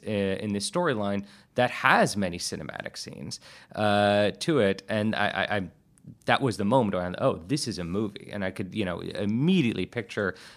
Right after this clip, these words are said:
uh, what this was gonna look like. It turned out to be the last scene that we shot, which was, you know, uh, you know, it's just extraordinary luck, uh, 'cause it, it takes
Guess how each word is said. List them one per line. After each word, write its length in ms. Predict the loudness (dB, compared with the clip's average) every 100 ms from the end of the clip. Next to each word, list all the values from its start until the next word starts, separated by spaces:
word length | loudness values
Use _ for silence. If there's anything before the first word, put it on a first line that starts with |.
| -10
uh, 500 | -2 0 2 2 2
what 200 | 0 -4
this 120 | -4 -10
was 120 | -6
gonna 180 | -4 0
look 240 | -2 0
like. 160 | -2 -2
It 60 |
turned 220 | -2 2 2
out 100 | 0
to 60 |
be 240 | -2 -4 -6 -20 _ -4
the 100 | 0
last 360 | 4 4 2 -2
scene 380 | -2 0 0 -2
that 140 | -4
we 100 | -6
shot, 560 | -6 0 2 0 -4 -20 _ _ -2
which 420 | 2 2 0 -8
was, 680 | -2 0 2 2 -2 -6 -8 _
you 140 | -8 -6
know, 180 | -6 -12 _ _ _ _ -10
uh, 840 | -2 0 2 2 0 -2 -2 -2 -4 -8 -14 -16 -18 -14
you 140 | -6 -6
know, 100 | -6
it's 160 | -8 -6
just 140 | -6
extraordinary 600 | -6 -4 0 2 0 -4
luck, 440 | -4 -2 -2 -4 -10
uh, 300 | -4 -2 -2
'cause 180 | -4 -4
it, 160 | -6
it 180 | -8 -10
takes 360 | -4 -4 -4